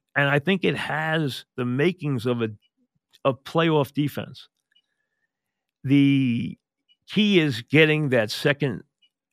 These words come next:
that second receiver and Mahomes to believe in him. And I've seen that happen week after week now, where Rice is becoming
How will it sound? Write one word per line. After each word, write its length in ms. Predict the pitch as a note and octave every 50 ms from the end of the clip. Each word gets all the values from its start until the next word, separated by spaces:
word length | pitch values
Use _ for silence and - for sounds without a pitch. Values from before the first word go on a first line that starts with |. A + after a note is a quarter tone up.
| _ _ _ _ _ _ _ _ _ _ _ _ -
that 220 | D#3 C#3+ B2+ A#2+
second 600 | - - - - - C#3+ C3+ - F3 F3 E3 - - _ _ _ _ _ _ _ _ _ _ _ _ _ _ _ _ _ _ _ _ _ _ _ -
receiver 680 | C#3 C3 - - - D3+ D3 C3+ G#2+ G2+ F2+ - - _ _ _ _ _ _ _ _ _ _ _ _ _ _ -
and 140 | C#3 C3+ B2+
Mahomes 460 | A#2+ A2+ A#2+ D#3 F3 F#3 E3 - -
to 60 | C#3+
believe 460 | A#2 A2+ A#2+ B2 B2+ C#3+ D3+ D#3+ C3+
in 80 | C3 A#2+
him. 140 | A2+ G#2 -
And 120 | B2 B2+
I've 160 | A#2 A2+ A2+
seen 420 | - - - E3+ E3+ F3+ F3+ F3 E3+
that 220 | D#3+ D3+ C#3+ C3+
happen 600 | - - C#3+ C#3+ D3 C#3+ - C#3 B2+ A#2+ A#2 A#2
week 260 | B2+ C#3+ D3 C#3+ -
after 320 | C#3+ C3+ C3 - - B2 A2+
week 320 | A2 B2+ D3 C#3 - -
now, 180 | A2+ A2+ G#2 G#2
where 180 | G#2+ A2 G2
Rice 400 | F#2+ G2 A2+ A#2+ C3+ C#3+ C#3 -
is 140 | C#3 A#2+ A2+
becoming 640 | - A2+ A2+ G#2+ - - A#2+ A#2 A#2 A2+ A2 G#2+ G2+